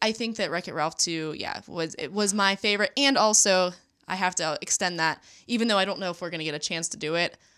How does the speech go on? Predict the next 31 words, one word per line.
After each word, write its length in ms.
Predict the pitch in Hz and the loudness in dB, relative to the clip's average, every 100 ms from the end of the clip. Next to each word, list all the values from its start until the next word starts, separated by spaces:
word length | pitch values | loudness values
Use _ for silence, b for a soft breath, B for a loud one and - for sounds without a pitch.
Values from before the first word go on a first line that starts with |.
| _ _ | _ _
uh, 200 | 180 - 170 | 4 4 0
The 100 | 170 | -4
Void's 480 | 170 165 175 180 170 | -2 0 0 0 -2
adaptation 760 | 175 160 - - 170 - 226 240 | -2 -2 -4 -4 -2 0 0 -4
of 100 | 240 | -2
Wreck-It 240 | 247 254 | -2 -2
Ralph 500 | 226 233 240 240 - | 0 2 2 0 -2
two 380 | - 262 254 247 | 0 2 0 -2
just 300 | 196 - - | -2 0 2
sounds 440 | 180 175 170 160 | 0 -2 -2 -2
like 200 | 160 160 | -4 -6
it's 100 | 170 | -10
going, 180 | - 147 - | -10 -8 -6
it 80 | |
would 120 | 165 165 | -6 -4
be 80 | 165 | -2
so 240 | - 156 | -2 0
awesome. 380 | 151 - - 175 | -2 0 -2 0
So 200 | 196 175 | -2 -2
even 420 | 196 190 185 160 | -2 -2 -4 -2
something 400 | - 180 180 160 | -2 0 -2 -2
else 220 | 156 165 | 0 0
has 100 | 165 | -2
been 140 | 165 160 | -6 -4
birthed 440 | 170 185 - - | -4 -4 -8 -8
from 220 | 180 180 | -4 -4
that 180 | 160 - | -4 -6
movie 360 | 170 165 165 156 | -8 -6 -6 -4
that 240 | 151 - | -6 -6
is 260 | 165 156 - | -6 -6 -6
just, 400 | 156 - - | -2 -2 -2